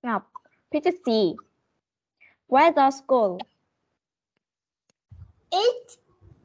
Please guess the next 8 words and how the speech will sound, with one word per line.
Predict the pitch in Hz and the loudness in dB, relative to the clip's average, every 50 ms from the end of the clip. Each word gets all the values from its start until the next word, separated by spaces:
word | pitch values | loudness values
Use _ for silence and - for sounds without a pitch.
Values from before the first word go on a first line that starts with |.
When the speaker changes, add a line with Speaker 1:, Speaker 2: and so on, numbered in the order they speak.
| _ _ _ _ _ _ _ _ - _ _ _ _ _ _ _ _ _ _ | _ _ _ _ _ _ _ _ -20 _ _ _ _ _ _ _ _ _ _
Speaker 2:
in. | - 359 381 392 381 392 392 381 370 311 285 320 - _ _ _ _ _ _ - _ _ _ _ _ _ _ _ _ _ _ _ _ _ _ _ _ _ _ _ _ _ _ _ _ _ _ _ _ _ _ | 0 2 2 2 2 0 -2 -2 -4 -8 -10 -14 -18 _ _ _ _ _ _ -20 _ _ _ _ _ _ _ _ _ _ _ _ _ _ _ _ _ _ _ _ _ _ _ _ _ _ _ _ _ _ _
Đọc | - 320 285 - - - _ _ _ _ _ | 0 0 0 0 -2 -20 _ _ _ _ _
cái | 415 427 480 | -2 -2 0
khác | 494 494 508 571 554 523 466 | 0 -2 -4 -2 -4 -8 -8
nhau | 415 370 349 349 349 359 349 | -6 -6 -6 -4 -4 -4 -4
được | 330 - | -6 -6
không | - 302 330 349 349 349 | -8 -8 -8 -10 -10 -4
cô? | 359 339 330 330 330 330 339 359 370 | -4 -4 -2 -2 -2 -2 -2 -4 -4